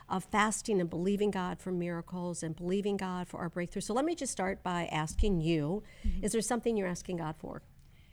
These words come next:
Speaker 2: Yeah, um, so with every year of doing a fast, it kinda just sets the tone, and I love it because it just separates me from what I've been so busy with the busyness and with school, with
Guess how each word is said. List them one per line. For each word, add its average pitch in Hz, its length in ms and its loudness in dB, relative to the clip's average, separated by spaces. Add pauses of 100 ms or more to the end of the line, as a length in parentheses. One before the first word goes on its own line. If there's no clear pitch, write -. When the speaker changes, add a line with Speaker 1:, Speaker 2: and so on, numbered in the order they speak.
(200)
Speaker 2:
Yeah, 214 300 2 (140)
um, 202 560 4
so 202 480 2
with 196 240 0
every 196 320 -2
year 180 260 0
of 175 80 -2
doing 175 240 -2
a 175 60 -6
fast, 170 520 -6
it 170 160 -12
kinda 175 380 -2
just 170 340 -4 (120)
sets - 400 -2
the 190 100 -8
tone, 170 480 -2 (240)
and 190 160 2
I 180 80 2
love 196 320 2
it 165 140 0
because 175 580 -4 (460)
it 202 260 0 (260)
just 240 280 0
separates 247 520 2
me 202 140 0
from 190 240 -2
what 180 220 2
I've 180 160 0
been 175 140 -2
so 160 160 -4
busy 302 520 2
with 233 140 0
the 202 60 -2
busyness 233 760 2
and 180 260 0
with 165 100 -2
school, 226 600 2
with 180 220 0